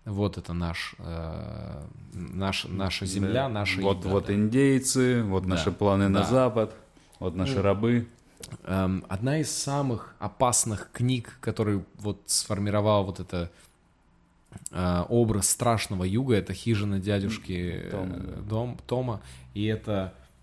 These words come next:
Speaker 1: история о, о, о страшных, э, издевательствах над, над чернокожими в
Speaker 3: Кто,
Speaker 1: рабстве.
Speaker 3: кто написал её?
Speaker 2: Га-, Гарри
Speaker 1: Женщина.
Speaker 2: Бичерстоун.
Speaker 1: Да,
Speaker 2: По-моему,
Speaker 1: ты
Speaker 2: так и зовут.
Speaker 1: Да, да, да, да, да.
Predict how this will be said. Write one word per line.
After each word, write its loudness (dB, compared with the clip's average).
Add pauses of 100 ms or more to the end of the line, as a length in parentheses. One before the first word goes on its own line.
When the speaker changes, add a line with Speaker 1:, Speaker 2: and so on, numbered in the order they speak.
(160)
Speaker 1:
история 0
о, -6 (580)
о, -10
о -8
страшных, -6
э, -12 (320)
издевательствах -4
над, -12 (160)
над -16
чернокожими -6
в -6
Speaker 3:
Кто, -8
Speaker 1:
рабстве. -4
Speaker 3:
кто -2
написал -6
её? -8 (720)
Speaker 2:
Га-, 0
Гарри 4
Speaker 1:
Женщина. 4
Speaker 2:
Бичерстоун. -4 (420)
Speaker 1:
Да, 2
Speaker 2:
По-моему, -2
Speaker 1:
ты -4
Speaker 2:
так -10
и -8
зовут. -12
Speaker 1:
Да, 2
да, -2
да, -2
да, -6
да. -6